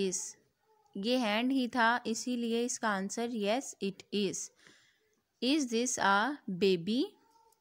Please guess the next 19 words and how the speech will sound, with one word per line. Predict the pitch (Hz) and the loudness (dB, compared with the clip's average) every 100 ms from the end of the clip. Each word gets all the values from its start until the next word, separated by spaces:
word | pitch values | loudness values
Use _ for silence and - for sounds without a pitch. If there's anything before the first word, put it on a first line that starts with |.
| _ _ _ _ _ | _ _ _ _ _
Yes, | 202 208 226 349 - - 233 | -2 2 2 0 -8 -8 -4
it | 233 - 220 | -4 -4 0
is। | 233 190 - - _ _ _ _ _ 202 | 2 2 -2 -8 _ _ _ _ _ -2
बेबी | 196 185 233 262 | 0 2 0 0
है? | 285 294 359 _ - _ _ | 2 0 -2 _ -20 _ _
Yes, | 196 214 269 - - | 0 2 2 -2 -6
it | 220 220 - 226 | -4 -4 -6 -2
is। | 226 175 - - _ _ _ - | 0 -2 -6 -12 _ _ _ -2
Is, | 226 294 381 - - _ - _ - - _ 453 453 - _ - | 0 0 -2 -10 -16 _ -20 _ -20 -20 _ -20 -20 -20 _ -2
what | 214 226 | 0 0
is | 254 226 | -2 -2
this? | 254 427 - - - - | -2 -2 -6 -14 -18 -4
Ball। | 196 202 190 175 - _ _ _ _ _ _ 214 | 2 4 4 2 -6 _ _ _ _ _ _ -2
Is | 247 381 - - - _ _ _ - - | 0 0 -4 -12 -20 _ _ _ -18 -4
this, | 185 220 302 - - - - - - - - _ _ - | 2 4 4 -2 -10 -8 -8 -10 -14 -20 -20 _ _ -8
write | 202 190 190 - | -2 0 -2 -4
with | 214 | -4
me, | 226 254 370 - _ _ _ _ _ - | 0 -2 -2 -8 _ _ _ _ _ -2
is | 240 330 | 2 2